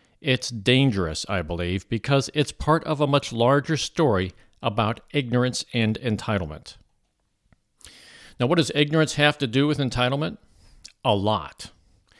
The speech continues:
In general, when someone has the correct information, he will make a more informed decision. A more informed decision is a better decision because it produces a better long-term outcome.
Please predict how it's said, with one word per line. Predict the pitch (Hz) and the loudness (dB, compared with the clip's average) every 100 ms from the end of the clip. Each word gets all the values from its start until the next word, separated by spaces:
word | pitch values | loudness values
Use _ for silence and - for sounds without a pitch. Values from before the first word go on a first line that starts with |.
| _ _ _ | _ _ _
In | 165 160 | 0 0
general, | 113 160 147 98 110 - | 2 2 4 2 0 0
when | 127 | 0
someone | 117 165 202 185 | 2 2 2 2
has | 131 170 - | 2 0 0
the | 185 | -4
correct | - 156 139 127 131 | -2 2 2 2 -2
information, | 120 - 123 135 - 90 | -2 -2 2 0 0 -6
he | 85 | -2
will | 107 107 | 0 2
make | 110 113 | 2 2
a | 135 | 0
more | 113 104 101 | 2 2 2
informed | 113 - 101 92 | 0 -2 -2 -2
decision. | 90 - 196 123 - - _ _ _ _ - | -2 -2 0 0 -6 -16 _ _ _ _ -8
A | 92 | -4
more | 98 98 | -2 0
informed | 95 - 110 104 | 0 0 0 2
decision | 98 - 180 131 143 | 0 2 2 4 0
is | 135 131 | 0 -2
a | |
better | 131 160 180 139 | 0 0 2 2
decision | 92 - 85 92 123 | 0 -2 -4 -2 -2
because | 131 139 131 | -2 0 -2
it | 165 - | -2 -2
produces | 151 110 110 143 | 0 0 -2 -4
a | 147 | -4
better | 110 104 120 | 0 2 2
long-term | 98 92 104 - 113 113 | 0 0 0 0 -2 0
outcome. | 139 165 - 90 78 | -2 -2 -4 -8 -8